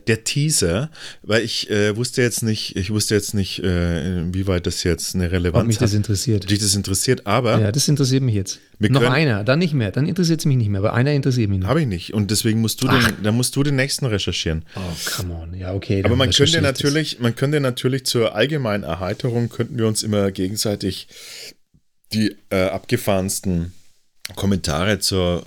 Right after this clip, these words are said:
Speaker 1: äh, für Corona-Verschwörungen vorlesen.
Speaker 2: Mhm.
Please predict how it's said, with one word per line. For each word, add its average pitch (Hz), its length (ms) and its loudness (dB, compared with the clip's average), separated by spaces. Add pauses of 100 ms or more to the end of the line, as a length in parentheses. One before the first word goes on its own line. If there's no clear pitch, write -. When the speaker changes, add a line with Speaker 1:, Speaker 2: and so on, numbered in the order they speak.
Speaker 1:
äh, 82 160 -4
für 90 440 -2 (1200)
Corona-Verschwörungen 82 840 -2
vorlesen. 85 520 -8 (160)
Speaker 2:
Mhm. 120 360 0